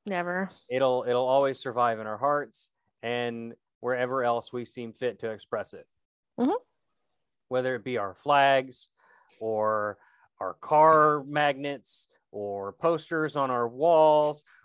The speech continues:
Speaker 2: or with our mouths, verbally and orally, we will express that as much as we want, damn well please.
Speaker 1: Yeah.
Speaker 2: Yeah.
Speaker 1: Get it.
Speaker 2: Uh, get it, girl. Get it, get it.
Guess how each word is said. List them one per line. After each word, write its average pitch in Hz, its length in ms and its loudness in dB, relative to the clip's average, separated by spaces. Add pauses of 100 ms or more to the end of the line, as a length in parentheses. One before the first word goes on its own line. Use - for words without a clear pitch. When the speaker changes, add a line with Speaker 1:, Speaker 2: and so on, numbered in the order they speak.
Speaker 2:
or 110 540 0
with 135 300 -4
our 143 140 4
mouths, 117 680 -2 (680)
verbally 147 800 0
and 151 100 -4
orally, 117 540 -4 (720)
we 131 320 -2
will 131 360 0 (140)
express 135 480 -2
that 120 320 0 (220)
as 107 100 -18
much 165 260 -2
as 113 120 -14
we 120 120 -6
want, 113 260 -6
damn 123 260 -2
well 123 220 -4
please. 95 600 -12 (400)
Speaker 1:
Yeah. - 320 -4 (720)
Speaker 2:
Yeah. 110 720 -2 (500)
Speaker 1:
Get 170 200 0
it. - 180 -6 (480)
Speaker 2:
Uh, - 40 -16 (1120)
get 202 240 2
it, 190 200 0
girl. 180 460 2
Get 170 260 -4
it, 165 200 -4
get 165 180 2
it. 139 200 0